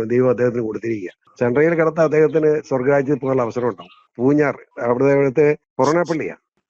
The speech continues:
ഇന്നലെ ഇരുപത്തിയൊമ്പത് പിള്ളേരാ, അതിന് കറക്റ്റ് കണക്ക് എൻ്റെ കയ്യിലുണ്ട്. ഏഴ് കാറും മൂന്ന് മോട്ടോർ സൈക്കിളായിട്ട്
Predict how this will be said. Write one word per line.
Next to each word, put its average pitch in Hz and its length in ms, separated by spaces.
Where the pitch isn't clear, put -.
ഇന്നലെ 185 340
ഇരുപത്തിയൊമ്പത് 180 840
പിള്ളേരാ, 123 380
അതിന് 113 160
കറക്റ്റ് 131 360
കണക്ക് 110 260
എൻ്റെ 98 140
കയ്യിലുണ്ട്. 92 220
ഏഴ് 196 380
കാറും 147 420
മൂന്ന് 139 260
മോട്ടോർ 117 280
സൈക്കിളായിട്ട് 117 540